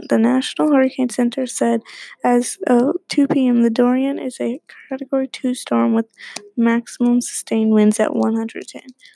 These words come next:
Dorian was located at sixty miles south of Myrtle Beach, South Carolina, and one hundred fifteen miles south-southwest of Wilming, North Carolina, moving northeast at eight P M.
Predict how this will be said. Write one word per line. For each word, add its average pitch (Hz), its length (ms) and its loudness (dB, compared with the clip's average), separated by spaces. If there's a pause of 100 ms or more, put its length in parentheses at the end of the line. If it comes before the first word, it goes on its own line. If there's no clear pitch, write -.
(200)
Dorian 269 300 -10
was 262 180 -12
located 262 380 -10
at 247 160 -10
sixty - 380 -10
miles 254 380 -4
south 233 260 0
of 220 60 2
Myrtle 233 460 2
Beach, - 260 -8
South 240 180 -6
Carolina, - 420 -12 (140)
and 233 200 -2 (300)
one 254 100 4
hundred 247 220 -2
fifteen 254 340 0
miles 240 380 4
south-southwest 240 1080 -2
of 247 180 0 (400)
Wilming, 262 760 4 (320)
North 254 160 0
Carolina, 233 380 0
moving 226 420 0
northeast 233 720 -2 (320)
at - 160 -2
eight - 220 -6
P - 200 -14
M. - 180 -10